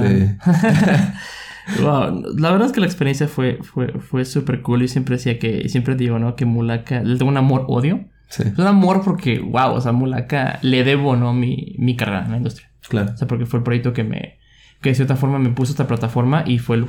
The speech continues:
Speaker 2: y fue la chamba que pude hacer por la cual mucha gente me conoce y, pues, por la cual pude llegar ahora, ¿no? A, a Hyperbeat y, pues, seguir creciendo. Eh, y odio porque, puta, todos los días escuchar el mismo nombre. Está ca-, está cañón. <laughs>
Speaker 1: Sí.
Speaker 2: Está cañón.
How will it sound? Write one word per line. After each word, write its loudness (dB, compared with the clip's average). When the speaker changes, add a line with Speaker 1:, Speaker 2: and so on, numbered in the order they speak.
Speaker 2:
y -2
fue 0
la 0
chamba 0
que 0
pude -2
hacer -2
por 0
la -2
cual -4
mucha -2
gente -2
me -4
conoce 0
y, 0
pues, -4
por -6
la -4
cual -4
pude 0
llegar 2
ahora, 4
¿no? -2
A, -6
a -4
Hyperbeat -6
y, -8
pues, -6
seguir 0
creciendo. -2
Eh, -2
y 0
odio 2
porque, -4
puta, -10
todos -2
los 0
días -2
escuchar -4
el -4
mismo -4
nombre. -4
Está -8
ca-, -4
está -6
cañón. -4
<laughs> 6
Speaker 1:
Sí. 2
Speaker 2:
Está 2
cañón. 2